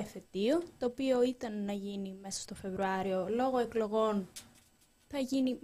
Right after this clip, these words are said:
μάλλον, μας είπανε, το καλοκαίρι, χωρίς να γνωρίζουν με σιγουριά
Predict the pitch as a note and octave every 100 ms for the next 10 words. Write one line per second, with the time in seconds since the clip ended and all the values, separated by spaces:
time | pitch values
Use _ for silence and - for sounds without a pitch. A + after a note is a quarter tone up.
0 | B3+ F4+ F#4 B3+ G3 F3 F#3 - G#3 F#3
1 | F3 D#3 - D4 C#4 F#3 E3+ - A#3 C#4+
2 | C#4+ A3+ G3+ G3 G3 F3+ F#3+ F3 F3 E3+
3 | - - - _ G#3+ G3+ G#3 G3 C#4